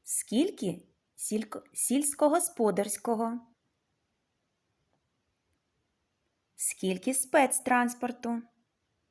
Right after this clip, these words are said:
Так, по одному.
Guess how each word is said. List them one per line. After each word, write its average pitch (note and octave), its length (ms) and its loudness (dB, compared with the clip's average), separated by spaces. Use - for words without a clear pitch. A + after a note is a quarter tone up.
Так, - 480 0
по D4 320 4
одному. G#3 800 0